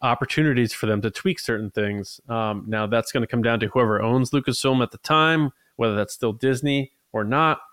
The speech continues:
They'll be up to them to decide if they wanna put the resources into making those updates, uh, 'cause things cost money. But, uh, ultimately, you know, with Lucasfilm always being, wanting to be, and always had been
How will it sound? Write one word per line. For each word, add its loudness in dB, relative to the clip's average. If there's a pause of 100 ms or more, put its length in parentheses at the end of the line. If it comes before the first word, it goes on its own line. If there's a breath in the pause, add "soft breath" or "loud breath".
(560)
They'll 0
be 2
up 0
to -4
them 2
to -4
decide 0
if -2
they 0
wanna 0
put -6
the -2
resources -2 (300 soft breath)
into 0
making 2
those 2
updates, 0 (460 loud breath)
uh, 0
'cause -6
things 0
cost 0
money. 4 (1120)
But, 2 (440 loud breath)
uh, 6
ultimately, 4
you 2
know, 4
with 2
Lucasfilm 2
always 4
being, 2
wanting 4
to 0
be, 0
and -2
always 0
had 0
been 0